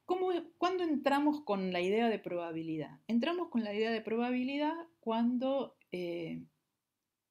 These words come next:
frente a un experimento en general o una observación, em,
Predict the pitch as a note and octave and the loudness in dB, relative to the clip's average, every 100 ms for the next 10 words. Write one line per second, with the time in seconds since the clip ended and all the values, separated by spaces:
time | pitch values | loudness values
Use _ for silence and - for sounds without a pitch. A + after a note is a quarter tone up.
0 | _ - - A#3+ A3+ G#3+ G3 F#3+ G3+ G#3+ | _ -4 4 4 4 0 0 0 0 -2
1 | G#3+ G3 F3+ F3 E3+ E3 E3 - _ _ | -2 -2 -4 -6 -8 -10 -14 -20 _ _
2 | _ _ _ _ - F3+ - E3+ A3+ C4 | _ _ _ _ -10 -4 -2 2 2 2
3 | B3 A3+ E4 F#4+ _ _ _ _ _ _ | 0 -4 -6 -8 _ _ _ _ _ _
4 | _ _ _ _ - E3 D#3 D#3 D#3+ G3 | _ _ _ _ -12 -10 -6 -6 -2 0
5 | B3+ G#3+ D#3 E3 D3+ D3+ D3+ D#3 D#3+ - | 0 0 -2 -2 -6 -6 -4 -2 -2 0
6 | C4 B3+ C#4 D4+ _ _ _ _ _ _ | 2 2 0 -6 _ _ _ _ _ _
7 | _ - F#3+ F#3 F3+ F3 F3 F3 F3 | _ -2 2 4 2 0 -2 -8 -10